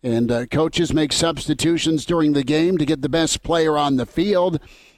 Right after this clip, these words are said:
Getting behind the wheel after drinking also demands a substitution.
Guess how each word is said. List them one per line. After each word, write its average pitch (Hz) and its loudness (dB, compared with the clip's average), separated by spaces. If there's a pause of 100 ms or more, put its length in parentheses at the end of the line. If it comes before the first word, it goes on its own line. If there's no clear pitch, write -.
Getting 170 2
behind 165 0
the 156 2
wheel 165 0
after 160 -2
drinking 165 0
also 160 0
demands 143 0
a 139 2
substitution. 139 -2